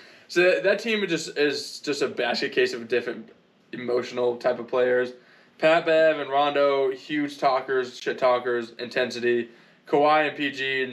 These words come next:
not at all. Like, who knows what the front office is like, the,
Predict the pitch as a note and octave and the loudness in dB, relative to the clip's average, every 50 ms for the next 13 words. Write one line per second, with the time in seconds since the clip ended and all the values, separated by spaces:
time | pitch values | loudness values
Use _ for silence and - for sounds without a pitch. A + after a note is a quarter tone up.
0 | A#2+ A#2+ B2+ C3+ C3+ C#3 C#3 C3+ C3 B2+ B2 B2+ B2 A#2+ A#2+ A#2 A#2 A#2+ - - | -4 -2 2 4 4 4 4 2 2 2 4 4 4 4 2 0 0 -4 -8 -16
1 | _ _ _ _ _ _ _ _ _ _ _ - - C3+ C3+ C3 B2+ A#2 A#2 - | _ _ _ _ _ _ _ _ _ _ _ -6 0 2 2 4 2 0 -2 -2
2 | - E3+ F#3 F3+ D#3+ C#3+ C#3 C#3+ C#3+ C#3 C3 C3+ B2+ G#2+ - B2 C3 B2+ - - | 0 0 0 2 2 2 2 4 2 2 0 -4 -8 -10 -8 -6 -6 -6 -2 0
3 | C3 B2 A#2+ B2 B2 B2 A#2+ A2+ B2 A2+ B2 B2 A#2+ A#2+ A#2+ A#2 B2 A#2 | 0 2 2 2 0 -2 -6 -8 -6 -2 0 2 2 2 0 -2 -4 -4